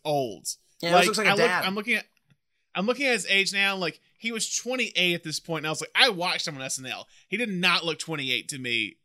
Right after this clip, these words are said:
Speaker 1: No offense, Colin Quinn. I think you're great, but, like, I, he did not look. He, he looked. He always looked older, and I think Seth Green looks like the punk rock son who has problems with his dad.
Speaker 2: Hundred percent.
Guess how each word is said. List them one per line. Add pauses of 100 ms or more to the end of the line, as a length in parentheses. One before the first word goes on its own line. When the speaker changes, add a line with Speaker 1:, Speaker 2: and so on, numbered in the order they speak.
(180)
Speaker 1:
No
offense,
Colin
Quinn.
I
think
you're
great, (280)
but,
like, (340)
I,
he
did
not
look. (120)
He,
he
looked.
He
always
looked
older, (400)
and
I
think
Seth
Green
looks
like
the
punk
rock
son
who
has
problems
with
his
dad. (320)
Speaker 2:
Hundred
percent.